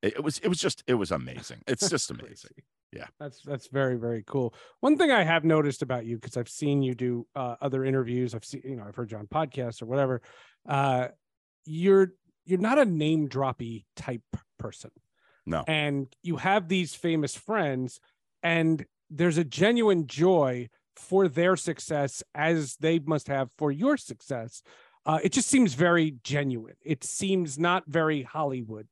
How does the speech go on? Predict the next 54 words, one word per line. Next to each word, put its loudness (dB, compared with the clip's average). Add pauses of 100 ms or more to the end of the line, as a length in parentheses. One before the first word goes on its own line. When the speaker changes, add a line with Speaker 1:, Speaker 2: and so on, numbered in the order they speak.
Speaker 2:
type. -16 (340)
It -4
seems 0
like 2 (420)
it's -4
not 4
a 0
question 0
of, 0
"Oh, 6
well, 6
you -2
know, 4
I, -6
I -2
got 0
connected -2
to -6
Star 2
Wars 2
'cause -4
of -6
J 2
J." 2
It's, -4 (320)
"No, 2
no, 2
no, 4
that's -4
the 0
guy. 4
That 0
was, -2
like, 2
my 4
buddy. 2
I -2
had -2
sleepovers 0
with -4
this -8
guy." -6 (360)
Speaker 1:
Yeah. 2
Speaker 2:
It, 2
it's 0
that 2
guy. -2
It, 0
it, 0
it's, -4
there's, -2
like, 2
a 2
genuine 4